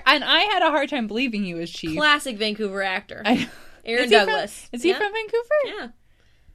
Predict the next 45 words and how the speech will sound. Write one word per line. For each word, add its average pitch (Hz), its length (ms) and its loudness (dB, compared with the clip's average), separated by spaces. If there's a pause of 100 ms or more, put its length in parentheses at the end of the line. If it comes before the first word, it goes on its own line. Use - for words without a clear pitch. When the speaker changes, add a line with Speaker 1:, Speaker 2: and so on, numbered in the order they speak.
(220)
Speaker 1:
He 311 220 -6
looks 339 280 -6
like 311 180 -4
the 226 120 -10
other 240 220 -6
guy 226 240 -4
from 190 220 -14
Heroes, 165 880 -14
too. 165 480 -8
I 180 160 -6
always 175 240 -10
mix 170 240 -16
them 156 200 -12
up. 151 180 -12 (920)
Speaker 2:
Oh, 311 320 2
Greg 247 260 -6
Grunberg? 294 520 -6 (300)
Speaker 1:
I 196 80 0
don't 220 120 0
know. 214 160 2
Does 180 180 -8
he 170 120 -6
look 180 220 -6
like 185 180 -4
Chief? 269 440 -8 (1200)
Speaker 2:
I 220 160 -10 (100)
guess. 226 680 2
Speaker 1:
<laughs> - 0 -
I, 440 540 4 (400)
I 359 400 4
thought, 339 200 0
"Oh, 523 200 -2
this 392 240 -10
is," 254 400 -12
I 226 160 -4
for-, 220 280 -14
I 214 120 -4
forgot 196 380 -6
Chief, 196 360 -12
'cause 233 140 -6
I 262 140 4
always 220 220 -2
remember 190 300 -10
him 185 100 -14
from 170 240 -12